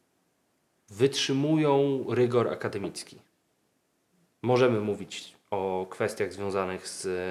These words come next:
em, statystyką, z, y, metodami, które są podobne w różnych behavioral sciences, czy tam w ogóle naukach o człowieku i tak dalej.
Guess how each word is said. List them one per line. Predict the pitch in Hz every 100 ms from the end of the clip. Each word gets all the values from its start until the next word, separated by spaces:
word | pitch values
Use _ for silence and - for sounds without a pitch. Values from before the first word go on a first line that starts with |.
| 92 - _ _ _ _ _ _ _ -
em, | 104 98 98 98 98 98 98 92 - - - - -
statystyką, | - 117 - 139 135 120 120 110 104 101
z, | - -
y, | 101 95 95 95 92 92 92 92 - - _ _ -
metodami, | 101 120 123 120 117 107
które | - 101
są | - 104 - _ _ -
podobne | 110 113 107 101 95 95 -
w | 107
różnych | 110 101 95 - _ -
behavioral | 98 107 104 101 90 90
sciences, | 87 87 90 90 85 85 82 -
czy | -
tam | 85 85
w | 85
ogóle | 90 90 85
naukach | 87 87 - -
o |
człowieku | - 87 87 82 80
i |
tak | 82 82
dalej. | -